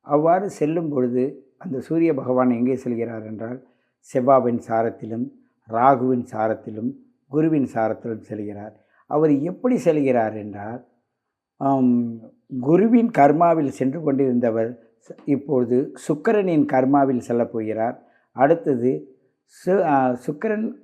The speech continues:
அடுத்தது சனியின் கர்மாவில் செல்லப் போகிறார். இந்த கர்ம பதிவு உள்ளவர்கள், மிதுன ராசியில் திருவாதிரை நட்சத்திரத்தில் அந்த கர்ம பதிவில் உள்ளவர்கள்,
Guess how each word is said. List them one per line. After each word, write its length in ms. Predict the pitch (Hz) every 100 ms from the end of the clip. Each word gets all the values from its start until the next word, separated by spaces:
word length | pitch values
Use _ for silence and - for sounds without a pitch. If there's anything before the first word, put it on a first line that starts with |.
| _
அடுத்தது 380 | - 147 190 165
சனியின் 520 | - - 185 202 175
கர்மாவில் 520 | 139 135 135 127 127
செல்லப் 320 | 120 120 113
போகிறார். 560 | 117 107 107 104 - _ _ _ _ _
இந்த 580 | 170 170 131 117 - -
கர்ம 460 | - 160 214 254 247
பதிவு 380 | 240 226 220 208
உள்ளவர்கள், 680 | 160 156 131 120 107 104 _ 117
மிதுன 360 | 123 156 180
ராசியில் 960 | 151 120 - 113 104 110 117 127 139 _ _ _ _ _ _ _ _
திருவாதிரை 600 | - 139 165 180 185 170
நட்சத்திரத்தில் 1040 | 143 143 147 - 147 - 131 127 - - _ _ _
அந்த 300 | 139 135 123
கர்ம 340 | 127 127 151
பதிவில் 400 | 147 131 123 120
உள்ளவர்கள், 840 | 120 113 117 110 104 113 120 131